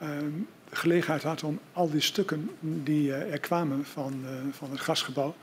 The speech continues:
om mij daarin te verdiepen. Het was zo dat de directeur-generaal ging daar naartoe, maar die liet zich ambtelijk, eh, adviseren. En het was niet zo dat ik, ik daarnaast ook nog eens een keer daarin dook. Daar had ik gewoon fysiek de mogelijkheden niet, eh,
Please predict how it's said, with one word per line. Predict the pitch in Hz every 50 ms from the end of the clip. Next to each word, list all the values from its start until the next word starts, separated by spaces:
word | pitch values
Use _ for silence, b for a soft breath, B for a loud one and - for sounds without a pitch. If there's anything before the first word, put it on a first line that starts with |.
| B B B B B B B B B B - - -
om | 160 147
mij | 147 143 147
daarin | 135 147 139 143 151 - - - - - - - 165
te | 135 -
verdiepen. | - - - 131 156 190 185 - 131
Het | 131 131
was | 131 147 143
zo | - 170 156
dat | 143 151 143
de | - 151 143 143 151 254 254 175 139
directeur-generaal | 131 156 143 139 - - 160 156 147 - 160 151 147 151 151 139 135
ging | 135 - - 160 143
daar | 143 139
naartoe, | 135 127 123 - 175 156
maar | - 135 131
die | 135 139
liet | 151 156 -
zich | - 143 -
ambtelijk, | - 151 156 - 151 147 139 -
eh, | 160 147 -
adviseren. | 151 143 - - 143 120 139 147 147 156 147 202 B B B B B B B B B B B B B - -
En | 151 151
het | 147 143
was | - 151 139 -
niet | 165 160 151
zo | - 165 156
dat | 143 151
ik, | 160 160 -
ik | - 170 -
daarnaast | 170 156 156 156 151 156 - -
ook | - 175 -
nog | - 156 135
eens | 127 -
een | 170 -
keer | - 160 151 143 135 147 - - -
daarin | - 143 147 139 - 262 190 165 151 135
dook. | 147 139 127 127 -
Daar | - 139
had | 127 147
ik | 160 -
gewoon | - 160 -
fysiek | - - 123 151 175
de | - 160
mogelijkheden | 143 151 165 143 - - - 147 143 127 127 131
niet, | 135 135 - - -
eh, | 147